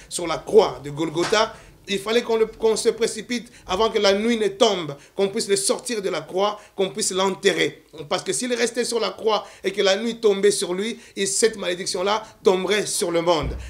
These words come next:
Alors, bien-aimés dans le Seigneur, ceux qui a, ceux qui oubliaient, c'est que justement,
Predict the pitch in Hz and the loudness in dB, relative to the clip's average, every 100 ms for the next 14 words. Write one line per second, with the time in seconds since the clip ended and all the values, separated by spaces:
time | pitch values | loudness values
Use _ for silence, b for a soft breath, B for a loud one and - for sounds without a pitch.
0 | B 143 185 196 185 196 196 190 190 190 | B 4 8 8 6 2 2 0 0 2
1 | 202 208 190 B B - 233 226 220 190 | 2 2 -2 B B 2 4 4 4 4
2 | 180 175 214 208 - 160 214 208 185 220 | 4 2 2 2 -4 -4 -4 -4 -2 -2
3 | 196 226 220 208 196 180 160 220 226 226 | 0 2 4 2 -2 -2 -2 -2 0 0
4 | 214 | -2